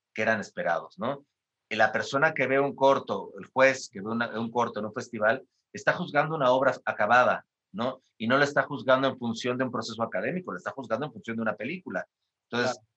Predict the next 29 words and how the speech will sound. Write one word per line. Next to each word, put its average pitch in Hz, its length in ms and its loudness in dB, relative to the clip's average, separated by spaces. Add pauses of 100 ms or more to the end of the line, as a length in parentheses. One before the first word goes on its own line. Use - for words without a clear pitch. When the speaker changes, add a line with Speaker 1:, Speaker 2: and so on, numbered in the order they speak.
Speaker 1:
no 131 280 4
hay 151 180 6
en 139 80 0
ese 139 220 0
sentido 135 260 2
para 123 240 4
mí, 139 340 0 (220)
y 110 100 -6
te 117 140 0
lo 117 60 2
digo 131 180 4
ahora, 131 260 8
digo, 110 220 0
estando 117 320 2
ahora 120 200 6 (100)
en 92 100 -6
el 95 80 -4
otro 107 260 0
lado, 139 420 4 (200)
pero 127 220 2
también 165 260 2
en 190 60 0
su 180 120 -6
momento 151 340 0
lo 143 100 0
pensaba 135 380 2
así, 147 240 -2
es 117 100 -2
decir 127 340 -4